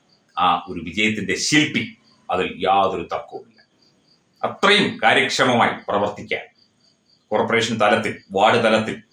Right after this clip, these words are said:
ഗ്രാമഗ്രാമാന്തരങ്ങളിൽ ഒക്കെ തന്നെ പ്രവർത്തിക്കാൻ ഉള്ള ആഹ്വാനം നൽകി കറക്റ്റായിട്ട്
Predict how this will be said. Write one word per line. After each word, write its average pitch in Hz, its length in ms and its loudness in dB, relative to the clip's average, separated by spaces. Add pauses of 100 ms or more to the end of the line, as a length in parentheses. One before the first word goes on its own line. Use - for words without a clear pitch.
(680)
ഗ്രാമഗ്രാമാന്തരങ്ങളിൽ 120 1080 4
ഒക്കെ 127 280 -4
തന്നെ 110 180 -2 (100)
പ്രവർത്തിക്കാൻ 107 580 -2 (420)
ഉള്ള 98 120 0
ആഹ്വാനം 110 540 2
നൽകി 107 340 -4 (1080)
കറക്റ്റായിട്ട് 127 760 4